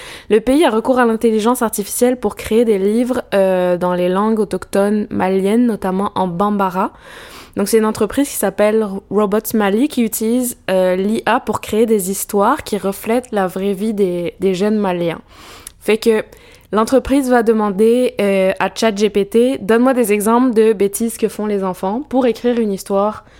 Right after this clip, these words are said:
sur des petits Maliens qui font des bêtises. Puis, il va traduire avec Google Translate en Bambara.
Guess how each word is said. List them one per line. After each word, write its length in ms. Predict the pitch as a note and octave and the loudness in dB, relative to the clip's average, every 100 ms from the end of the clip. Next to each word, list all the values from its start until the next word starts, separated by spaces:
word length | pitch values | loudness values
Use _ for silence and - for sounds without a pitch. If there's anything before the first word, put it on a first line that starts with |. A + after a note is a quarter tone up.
| - - | -20 -12
sur 360 | - G#3+ G#3+ | -2 0 0
des 140 | F#3+ F3+ | -4 -6
petits 200 | - G3 | -6 -6
Maliens 320 | F3+ F#3+ G3+ | -4 -4 -6
qui 60 | |
font 140 | - G3 | -6 -4
des 140 | F#3+ | -4
bêtises. 440 | F3+ - G#3+ B3 A#3+ - - - - | -4 -6 -4 -4 -6 -10 -20 -18 -4
Puis, 280 | A#3 C#4 B3+ | 0 0 0
il 100 | G#3+ | 2
va 180 | G#3+ | 0
traduire 600 | - - B3 G#3 G3 B3 | 0 -2 -2 0 0 0
avec 180 | A3+ F3+ | 2 -2
Google 360 | F3 G#3 A#3+ B3 | -2 0 0 0
Translate 640 | G3+ G3 F#3+ G3 A#3+ - - | -2 -4 0 0 0 -4 -4
en 160 | G3+ G#3+ | 0 2
Bambara. 640 | G3 G#3+ G#3 F#3+ E3+ - | 2 0 0 0 -2 -8